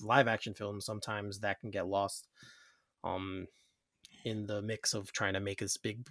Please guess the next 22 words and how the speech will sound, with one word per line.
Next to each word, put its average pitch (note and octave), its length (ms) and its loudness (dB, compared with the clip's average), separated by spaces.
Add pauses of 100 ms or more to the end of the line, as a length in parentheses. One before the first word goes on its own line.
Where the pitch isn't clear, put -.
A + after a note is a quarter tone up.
(140)
bombastic G2 520 4
film. A2 320 0 (380)
But D#3 120 8
they C#3+ 120 12
do G3+ 220 12
estimate E3 460 12
that B2+ 240 6
two G3 220 10
hundred F#3+ 220 12
and E3+ 140 4
forty D#3 340 6
unique C#3 460 8
characters B2+ 440 4
were A2 120 0
designed A2+ 460 2
and A2+ 140 2
modeled G#2+ 460 0
for - 340 -4
Across F#2+ 360 -2
the F2 100 -6
Spider-Verse. - 880 -6 (760)
So, E2+ 680 0